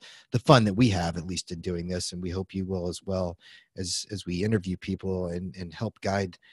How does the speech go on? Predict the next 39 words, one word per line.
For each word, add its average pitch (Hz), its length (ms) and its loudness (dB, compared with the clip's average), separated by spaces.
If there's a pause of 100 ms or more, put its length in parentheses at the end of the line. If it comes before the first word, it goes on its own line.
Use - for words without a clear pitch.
(180)
a 95 80 -6
discussion 90 560 -4
around 85 520 -4
how - 180 -10
they 92 180 -2
tackled 90 500 -4
complexity 87 680 -8 (460)
and, 95 340 -6
and 98 140 -6
really 98 200 -2
navigated 87 580 -4
it. 78 140 -8
But 120 100 2
it 117 100 2
comes 175 220 4
down 127 220 4
to 101 60 0
really 110 260 0
answering 104 360 -2
three 110 400 0
big 98 200 -2
questions - 800 -8 (600)
in 104 140 -4
an, 87 160 -4 (120)
in 98 100 -6
a 87 140 -4
team, 110 440 2
an 90 100 0
organization, 95 1120 -2 (100)
uh, 82 480 -8 (160)
a 92 40 -8
nonprofit, 98 1080 0
a - 60 -12
community. 90 760 -2 (640)
It 107 80 0
really 131 360 4
comes 107 420 -2
to 92 120 -4
how, 104 580 0